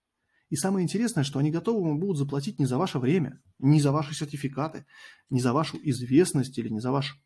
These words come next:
опыт. Вам заплатят за результат, который вы поможете им получить. И, конечно, это стоит две тысячи долларов, пять тысяч долларов, десять тысяч долларов и даже больше. И у меня огромное количество примеров, когда это действительно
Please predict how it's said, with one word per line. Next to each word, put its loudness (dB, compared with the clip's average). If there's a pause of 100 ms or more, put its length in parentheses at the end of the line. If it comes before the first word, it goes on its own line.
(140)
опыт. 0 (640)
Вам 2
заплатят -4
за -2
результат, 0
который -2
вы -2
поможете -2
им -6
получить. -12
И, -6
конечно, 2
это -2
стоит -8
две 0
тысячи -4
долларов, -2
пять 0
тысяч -4
долларов, -6
десять 2
тысяч -6
долларов -2
и 2
даже 2
больше. 2 (440)
И 2
у 8
меня 6
огромное 2
количество -4
примеров, 2
когда -6
это -4
действительно -2